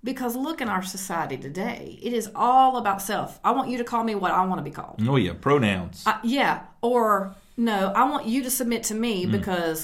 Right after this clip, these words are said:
Speaker 1: whatever, whatever reason, it's all self-centered.
Speaker 2: It is, yeah.
Speaker 1: And that is truly how Christian homes reflect the gospel in a society today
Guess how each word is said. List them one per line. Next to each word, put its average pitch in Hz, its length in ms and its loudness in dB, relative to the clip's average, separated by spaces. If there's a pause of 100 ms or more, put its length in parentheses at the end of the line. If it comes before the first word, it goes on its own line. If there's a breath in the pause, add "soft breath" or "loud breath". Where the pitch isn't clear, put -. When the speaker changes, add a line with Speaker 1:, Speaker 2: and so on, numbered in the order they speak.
Speaker 1:
whatever, 202 520 -2
whatever 269 380 -2
reason, 214 400 -2
it's 190 140 -4
all 208 240 -2
self-centered. 165 680 -6
Speaker 2:
It 185 100 4
is, 170 400 -4 (160)
yeah. 98 180 -6 (420 soft breath)
Speaker 1:
And 214 240 -2
that 269 320 2
is 196 240 -2
truly 311 500 -2
how 190 640 -4 (420 soft breath)
Christian 233 360 -6
homes 175 520 -4
reflect 190 440 -6
the 180 80 -6
gospel 180 420 -4
in 185 80 -4
a 185 80 -2
society 185 680 -2
today 175 840 -4